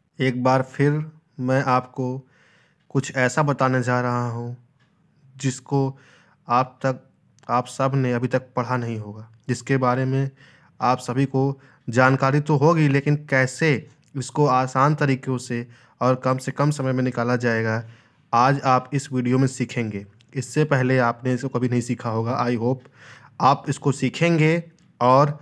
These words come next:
और सभी को भी बताएंगे कि कैसे कम से कम समय में इसको निकाला जाएगा, इस क्वेश्चन को सॉल्व किया जाएगा।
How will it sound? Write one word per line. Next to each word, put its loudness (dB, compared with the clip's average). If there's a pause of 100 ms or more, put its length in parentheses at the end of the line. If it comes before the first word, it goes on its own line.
(460)
और 4
सभी 2
को 0
भी 2
बताएंगे 2
कि -2
कैसे 0
कम -2
से -6
कम 0
समय -2
में -2
इसको -2
निकाला 0
जाएगा, -2
इस -4
क्वेश्चन -4
को -2
सॉल्व -2
किया 0
जाएगा। -8